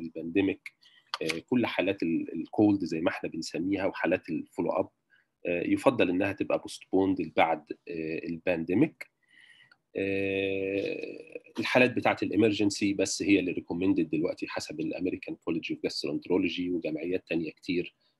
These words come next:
آه، انها تتعمل في الاندوسكوبيز. آه، وحتى الامرجنسي اندوسكوبيك سيتنجز دي لازال فيها انسرتينيتيز كتير قوي، حاجات تتعلق بالبيشنت سيفتي نفسه،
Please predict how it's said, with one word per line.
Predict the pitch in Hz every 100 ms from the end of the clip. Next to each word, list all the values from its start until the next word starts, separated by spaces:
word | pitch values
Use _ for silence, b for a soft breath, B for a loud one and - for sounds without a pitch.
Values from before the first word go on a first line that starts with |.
| -
آه، | 78 80 -
انها | 85 90 90
تتعمل | - - 160 95 90 85
في | -
الاندوسكوبيز. | - 147 151 104 - 104 123 123 - _ B B B B B B -
آه، | 104 104 104 107 107 110 117 -
وحتى | 110 - 196 165
الامرجنسي | 147 135 139 135 135 123 - 113
اندوسكوبيك | 104 101 - 117 110 -
سيتنجز | - 135 127 110 104 -
دي | - 113 110
لازال | 101 92 90 104
فيها | - 107 98 95
انسرتينيتيز | 101 101 - - - 98 - 82 -
كتير | - 92 90
قوي، | 76 71 - _ B B B
حاجات | - 101 107
تتعلق | 98 - 82 90 85 -
بالبيشنت | 82 - 92 - 78
سيفتي | - 101 90 -
نفسه، | 76 - - - 107